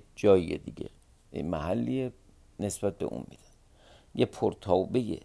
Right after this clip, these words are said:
سقلاطی با چهل و چهار زنگ طلا و نقره.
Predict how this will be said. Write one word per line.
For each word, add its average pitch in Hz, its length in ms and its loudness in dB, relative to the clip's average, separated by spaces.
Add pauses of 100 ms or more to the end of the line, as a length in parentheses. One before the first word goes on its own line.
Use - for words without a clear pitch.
(420)
سقلاطی 98 760 4
با 104 240 4
چهل 87 380 -2
و 87 60 0
چهار 117 440 6
زنگ 117 420 2
طلا 98 400 6
و 87 140 0
نقره. 87 420 -4